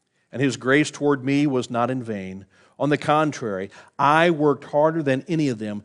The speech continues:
though it was not I, but the grace of God that is with me. Whether that it was I or they, so we preach and so you believe. Now, if Christ is proclaimed as raised from the dead,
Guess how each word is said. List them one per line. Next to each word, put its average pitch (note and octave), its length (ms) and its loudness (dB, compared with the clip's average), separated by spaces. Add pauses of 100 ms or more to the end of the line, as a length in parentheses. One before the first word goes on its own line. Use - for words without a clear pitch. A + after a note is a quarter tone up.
(220)
though D3 220 6
it C#3+ 60 4
was C3 220 -2
not D#3+ 320 2
I, C#3+ 400 0
but A#2+ 220 -8
the B2+ 80 -4
grace D3 480 0
of D3 100 -10
God C3 360 -2
that C3+ 120 -4
is A#2+ 220 -4
with B2+ 240 -8
me. G2 340 -18 (400)
Whether D#3+ 300 6
that D3+ 200 8
it C#3+ 80 -2
was D3 260 2 (260)
I F3+ 340 2
or G3 220 6
they, C3+ 340 2
so E3 220 0
we D#3 160 4
preach E3 440 2
and D3 120 -8
so D#3+ 180 0
you D3+ 220 -2
believe. C#3 480 2
Now, E3+ 260 4 (240)
if F3 180 2
Christ A#3 600 0
is F3+ 160 0
proclaimed D#3 800 0
as D3 320 -2
raised F#3 420 2
from E3 120 -4
the E3 80 -2
dead, C3+ 420 2